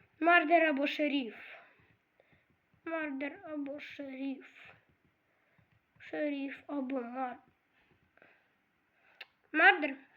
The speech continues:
Мардер. У мене не було с-, ніяких сумнівів, що Мардер, що Мардер програє. І, і, і нова катка.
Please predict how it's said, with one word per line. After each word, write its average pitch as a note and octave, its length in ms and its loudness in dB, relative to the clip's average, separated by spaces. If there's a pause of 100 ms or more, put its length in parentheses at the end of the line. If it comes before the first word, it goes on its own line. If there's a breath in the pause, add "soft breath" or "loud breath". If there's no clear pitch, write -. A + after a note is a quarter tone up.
(120)
Мардер. C4+ 460 -8 (1200 loud breath)
У - 80 0
мене F#4+ 140 12
не A4 140 10
було A4+ 140 4
с-, - 240 -4
ніяких A4 420 2
сумнівів, G4+ 400 2
що D4 140 -4
Мардер, C#4+ 420 -4 (640 soft breath)
що C#4+ 180 -4
Мардер C4 460 2
програє. B3 880 -12 (180)
І, C#4+ 380 0 (1300)
і, E4+ 680 6 (800)
і E4+ 200 4
нова D4 360 4
катка. D4+ 440 2